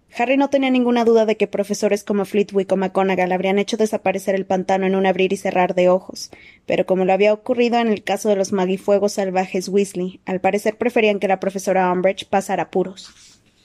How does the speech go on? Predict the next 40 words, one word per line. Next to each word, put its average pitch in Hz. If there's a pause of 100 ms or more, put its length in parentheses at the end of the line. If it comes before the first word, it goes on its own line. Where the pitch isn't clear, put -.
(1400)
Por 240
otra 294
parte, 254
no 240
había 220
que 226
olvidar 196
los 190
dos 190
enormes 202
agujeros 196
con 190
forma 190
de 180
escoba 185
que -
habían 185
hecho 190
las 190
barredoras 185
de 190
Fred 185
y 185
George 185
en 190
la 185
puerta 196
del 190
despacho 185
de 185
la 175
profesora 180
Umbridge 180
al 190
ir 190
a 196
reunirse 190
con 180
sus 180
dueños. 180